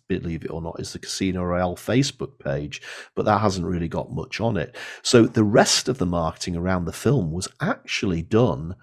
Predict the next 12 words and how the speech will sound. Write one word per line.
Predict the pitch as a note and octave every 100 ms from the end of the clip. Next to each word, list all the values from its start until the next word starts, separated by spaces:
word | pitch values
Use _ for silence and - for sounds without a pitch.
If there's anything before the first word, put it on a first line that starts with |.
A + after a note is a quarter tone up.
| - _ _ - -
by | F#2+ F#2
some | F#2+ G#2+ F#2+
of |
the | F2+
products | - - A2+ E2+ - - - - - _ _
that | G2 -
were | G2+
placed | - F#2+ F2 F2 -
within | F2 E2 D#2+
the |
film. | D#2+ - C#3 F2+
Now, | F#2+ F#2